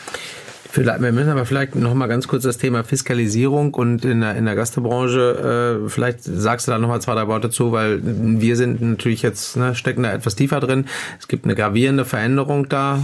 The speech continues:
ähm, und die ist in der Tat durch den Gesetzgeber,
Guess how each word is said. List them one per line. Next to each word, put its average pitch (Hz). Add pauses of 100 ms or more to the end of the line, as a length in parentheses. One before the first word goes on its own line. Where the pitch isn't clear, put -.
(120)
ähm, 117
und 110
die 107
ist 113
in 117
der 110
Tat 113
durch 107
den 107
Gesetzgeber, 120